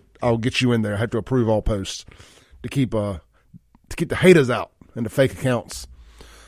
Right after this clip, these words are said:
So I, I play that, you know, I, I don't articulate the vaccine stuff nearly as well as Jameson and Kim and Mike Madison. They, they really understand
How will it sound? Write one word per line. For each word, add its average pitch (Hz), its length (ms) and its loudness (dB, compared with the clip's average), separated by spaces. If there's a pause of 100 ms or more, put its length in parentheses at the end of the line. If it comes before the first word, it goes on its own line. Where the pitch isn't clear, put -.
(760)
So - 180 2
I, 208 200 6
I - 40 4
play 277 300 6
that, 156 380 4 (180)
you 165 180 0
know, 160 160 4
I, 170 300 0 (640)
I 202 100 4
don't 185 220 4
articulate 127 920 0 (520)
the 117 180 -4
vaccine 123 520 0
stuff 131 280 0
nearly 127 320 2
as 113 100 0
well 123 380 2
as - 220 -6 (120)
Jameson 123 680 -2 (160)
and 101 120 -12
Kim 131 520 2 (320)
and 98 100 -6
Mike 120 240 0
Madison. 123 540 -2 (640)
They, 143 280 2
they 160 220 6
really 147 340 4
understand 123 920 -4